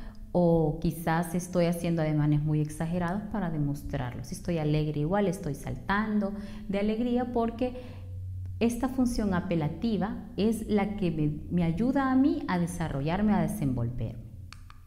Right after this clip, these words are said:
¿Qué características de la naturaleza social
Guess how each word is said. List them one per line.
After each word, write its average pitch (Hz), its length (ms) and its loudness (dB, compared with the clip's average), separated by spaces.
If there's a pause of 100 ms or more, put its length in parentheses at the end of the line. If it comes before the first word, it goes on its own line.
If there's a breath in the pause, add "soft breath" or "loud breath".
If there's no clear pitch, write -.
(1300)
¿Qué 320 160 -10
características 262 840 0
de 214 80 0
la 190 100 2
naturaleza 175 480 -2
social 208 540 0